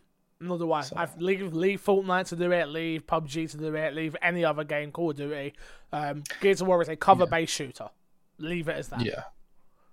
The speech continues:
Speaker 1: And you
Speaker 2: Yeah.
Speaker 1: can, you can produce other games like Tactics and Pop, sure, but from a main, uh,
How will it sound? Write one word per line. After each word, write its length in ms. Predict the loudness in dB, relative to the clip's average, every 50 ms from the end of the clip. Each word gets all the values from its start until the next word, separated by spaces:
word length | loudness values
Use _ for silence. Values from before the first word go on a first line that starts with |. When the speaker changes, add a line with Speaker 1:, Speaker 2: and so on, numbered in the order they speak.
| _ 10
Speaker 1:
And 400 | 10 10 10 8 0 -10 -16 -18 -20 _ _ -6
you 100 | -2 4
Speaker 2:
Yeah. 40 | 4 4 4
Speaker 1:
can, 100 | 4 2
you 100 | 2 6
can 160 | 6 6 4
produce 400 | 4 0 0 2 0 0 0 4
other 220 | 4 4 4 4 2
games 280 | 0 0 0 0 -2
like 160 | -4 -4 -2
Tactics 460 | 2 2 2 2 0 -6 -10 -10 -8 -10
and 100 | -2 2
Pop, 240 | 4 4 4 2
sure, 320 | -4 -2 0 0 0 0 -2 -10 -18 -20 -20 -20 -20 _ _ _
but 260 | 6 6 6 4 0 -6 _ _ _ _ _ _ _ _ _ _ _ _ _ -20 -20 _ _ -20
from 220 | -2 0 0 2 2
a 40 | 2
main, 280 | 4 4 4 4 4
uh, 140 | 0 -2